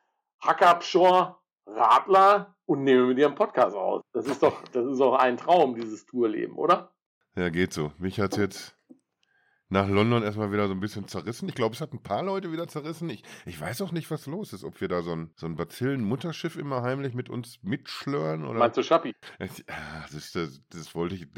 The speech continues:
Speaker 2: ah, das wollte ich doch, diese Klippe wollte ich doch umschiffen wieder eigentlich. <laughs> Ach Mann, was wird der sich freuen? Der, der hatte doch wieder gesagt, irgendwie, „Ja, ihr, ihr könnt ruhig auch mal was Positiveres über mich sagen.“ Und jetzt, jetzt legen wir schon wieder so los, weißt du?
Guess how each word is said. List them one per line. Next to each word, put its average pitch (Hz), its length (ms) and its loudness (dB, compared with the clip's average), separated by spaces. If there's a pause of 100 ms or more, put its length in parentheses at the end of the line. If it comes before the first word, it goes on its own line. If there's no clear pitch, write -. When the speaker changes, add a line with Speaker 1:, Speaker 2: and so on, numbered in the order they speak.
(140)
Speaker 2:
ah, 110 240 6
das 117 180 -2
wollte 127 200 -2
ich 123 40 -8
doch, 123 160 -6
diese 120 320 -10
Klippe 139 360 -8
wollte 123 200 -4
ich 120 60 -6
doch 110 80 -6
umschiffen 104 500 -10
wieder 67 180 -14
eigentlich. 71 460 -18 (300)
<laughs> 262 100 -8 (1400)
Ach 98 300 -4
Mann, 110 180 2
was 110 140 -2
wird 113 100 -2
der 117 100 2
sich 110 160 -6
freuen? 95 380 0
Der, 98 140 0
der 113 260 -2
hatte 120 220 -6
doch 123 160 -4
wieder 117 180 0
gesagt, 113 260 -4
irgendwie, 107 160 -8 (280)
„Ja, 92 160 -10
ihr, 104 200 -12 (140)
ihr 110 60 -12
könnt - 200 -10
ruhig 123 140 -4
auch 131 80 -2
mal 123 160 -2
was 113 140 -6
Positiveres 98 640 -12
über 67 140 -16
mich 71 180 -20
sagen.“ 73 260 -14
Und 87 100 -10
jetzt, 113 280 -10 (200)
jetzt 110 280 -8
legen 131 200 0
wir 147 60 -4
schon 135 180 -8
wieder 120 160 -4
so 113 100 -6
los, 107 320 -6
weißt 82 240 -8
du? 110 80 -8